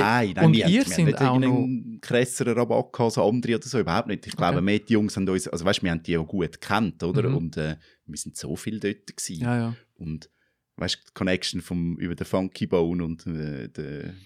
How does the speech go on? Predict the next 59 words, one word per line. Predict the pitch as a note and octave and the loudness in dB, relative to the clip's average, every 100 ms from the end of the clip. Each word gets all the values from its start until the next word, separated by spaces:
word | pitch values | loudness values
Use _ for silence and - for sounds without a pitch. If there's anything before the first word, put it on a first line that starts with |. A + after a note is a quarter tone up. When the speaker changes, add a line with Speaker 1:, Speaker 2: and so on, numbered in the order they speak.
| _ - - | _ -20 -20
Speaker 2:
Pipo | - E2 - | -14 -12 -10
und | E2 D#2+ - | -10 -10 -16
Spruzzi | - - - - D#2 | -14 -16 -14 -12 -10
und | D#2 | -10
so, | D#2+ D#2 | -10 -10
die | - | -6
Speaker 1:
Ja. | B2+ A#2+ | -4 -4
Speaker 2:
haben | - | -6
sich | F2 | -8
ja | D#2+ | -10
gekannt, | - D#2 D#2 | -6 -6 -6
zusammen | - D2 D#2 D#2+ | -6 -4 -4 -6
aufgelegt | D2+ - D2+ D2+ D#2 D#2 | -8 -8 -6 -4 -6 -8
und | |
wir | D#2 | -6
sind | F2 | -4
Speaker 1:
Stimmt, | - D2+ | -4 -6
Speaker 2:
viel, | - | -4
Speaker 1:
ja. | E2 | -6
Speaker 2:
noch | E2 | -4
viel | D#2+ | -4
mit | E2+ D#2+ | -4 -4
ihm | E2 E2 | -6 -6
unterwegs | D#2+ E2+ D#2 - - | -8 -6 -6 -8 -8
gewesen. | E2+ | -6
Und | D#2 - | -6 -4
dann, | D#2+ D#2+ - - _ _ | -6 -6 -20 -20 _ _
äh, | - - | -18 -18
ja, | - - - | -16 -16 -12
wir | D#2+ | -12
sind | - D2 - - - | -10 -12 -14 -20 -14
ewig | D2+ F#2 D#3+ - - | -10 -8 -10 -10 -12
dort | C#3+ - | -10 -6
abgehängt, | A#2 - - - - - - | -6 -8 -14 -12 -12 -14 -12
weißt | D2+ D#2+ G2+ - _ | -10 -10 -12 -16 _
du? | B2+ | -10
Speaker 1:
Der | A#2+ A2+ | -8 -8
Funky | - A#2+ C#3 D3+ | -8 -8 -6 0
Bone | D#3+ E3 | 0 0
macht | D3 - - | -4 -8 -12
jetzt, | A#2+ - - - _ | -12 -14 -18 -20 _
hilft | - C3+ - | -10 -10 -8
mir | C3+ B2 | -12 -10
bei | |
der | B2 B2 | -10 -10
Steuererklärung. | B2+ C3+ D3 C3+ B2 A#2 | -8 -8 -8 -8 -8 -8
Speaker 2:
Ja, | E2+ F#2 C3 | -6 -6 -6
Speaker 1:
Amix. | A#2 A2+ | -8 -6
Speaker 2:
mir | F#2+ C#3 D2 C2+ E2 - | -2 0 -2 -6 -10 -6
auch. | - | 4
Speaker 1:
Dir | A3 C#3 G#3 | 6 8 8
auch? | D#3+ | 8
Gehst | G3+ C#3 C#3 | 8 8 6
auch? | C3+ C3 | 4 6
Speaker 2:
<laughs> | |
Wie | C3 C#3+ G#2 | 8 6 6
allen, | G#2+ B2+ C3+ A#2+ G#2 | 6 6 6 6 8
wo | G#2+ | 6
wir | G#2+ | 6